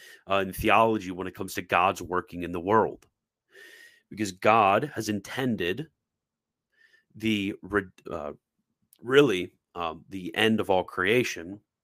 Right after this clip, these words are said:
is the exterior glory of God in the redemption, in the redemptive incarnation,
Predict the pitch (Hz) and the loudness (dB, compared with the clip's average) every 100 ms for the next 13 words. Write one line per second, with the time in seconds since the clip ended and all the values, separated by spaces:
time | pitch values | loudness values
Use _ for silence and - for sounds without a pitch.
0 | _ _ _ _ - 107 107 101 - - | _ _ _ _ -8 -6 -4 -4 -4 -4
1 | 110 104 101 95 92 90 90 - 107 98 | 0 0 0 -2 -2 0 0 0 2 4
2 | 80 78 - 95 95 92 - 90 92 - | 2 -6 -10 -8 -4 -6 -4 -6 -6 -8
3 | 85 82 - _ - - 95 95 95 92 | -10 -10 -18 _ -20 -18 -8 -4 -2 -2
4 | 90 90 82 82 - 85 110 107 - - | -2 -4 -8 -8 -8 -2 -2 -2 -6 -12